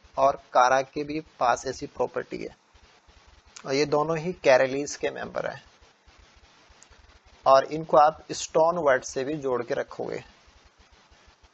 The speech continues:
तो इनमें से कौन सा कथन स्टोन वर्ड्स के लिए सही नहीं है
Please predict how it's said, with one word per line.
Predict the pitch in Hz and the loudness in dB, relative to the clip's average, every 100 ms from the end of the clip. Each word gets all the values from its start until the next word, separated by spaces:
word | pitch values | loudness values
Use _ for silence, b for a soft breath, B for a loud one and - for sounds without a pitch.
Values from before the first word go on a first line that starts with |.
| _ - - _ _ _ - - - _ - - _ - - _ _ - _ - - - - - - - - - | _ -20 -20 _ _ _ -20 -20 -20 _ -20 -20 _ -20 -20 _ _ -20 _ -20 -20 -20 -20 -20 -20 -20 -18 -6
तो | 131 | -4
इनमें | 123 143 156 160 | -2 -2 0 0
से | 156 160 156 143 - - - - - | 2 2 2 -2 -10 -20 -20 -20 0
कौन | 147 151 160 | 4 4 2
सा | 175 156 151 147 | 4 6 6 2
कथन | 139 - 151 156 - | -6 -4 -8 -8 -10
स्टोन | 139 - 147 151 | -10 0 0 2
वर्ड्स | 143 139 143 | 4 4 4
के | - 139 | -6 -2
लिए | 143 | 0
सही | 135 131 123 139 | 0 -4 -4 -6
नहीं | 131 127 127 160 160 | -4 -6 -2 -2 0
है | 156 | 0